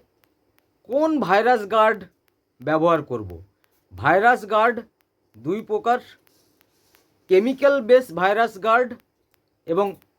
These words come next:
প্রোবায়োটিক বেস ভাইরাস গার্ড। কেমিক্যাল বেস ভাইরাস গার্ড বলতে আমরা বুঝি ট্রিপল সল্ট,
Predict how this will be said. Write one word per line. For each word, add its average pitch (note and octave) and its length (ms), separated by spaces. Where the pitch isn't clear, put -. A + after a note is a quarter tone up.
প্রোবায়োটিক A3+ 680
বেস F#3 400
ভাইরাস A#2+ 440
গার্ড। F2+ 200
কেমিক্যাল D4 540
বেস B3 300
ভাইরাস G#3+ 520
গার্ড A#3+ 220
বলতে A3+ 420
আমরা A3 260
বুঝি G3+ 460
ট্রিপল A#3 360
সল্ট, G#3+ 440